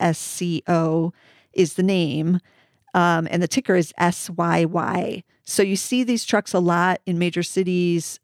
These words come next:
when they supply restaurants and all of that with their food.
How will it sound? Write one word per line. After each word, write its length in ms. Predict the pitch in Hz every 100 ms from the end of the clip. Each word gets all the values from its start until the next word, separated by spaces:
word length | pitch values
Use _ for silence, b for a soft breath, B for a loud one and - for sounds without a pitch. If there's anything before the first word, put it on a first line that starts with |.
| -
when 460 | 170 170 175 175
they 300 | - 170 165
supply 380 | 165 - - 165
restaurants 920 | 160 170 - 180 160 156 156 - - -
and 340 | 165 160 151
all 140 | - 160
of 100 | 156
that 300 | 170 165 -
with 140 | 160
their 120 | 156
food. 560 | 156 - 233 175 156 151